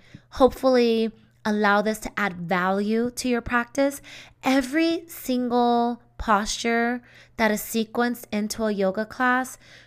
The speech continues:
should be able to add some sort of value to your practice for your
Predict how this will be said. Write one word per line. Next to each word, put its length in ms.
should 760
be 180
able 420
to 320
add 380
some 320
sort 240
of 120
value 460
to 220
your 640
practice 560
for 160
your 580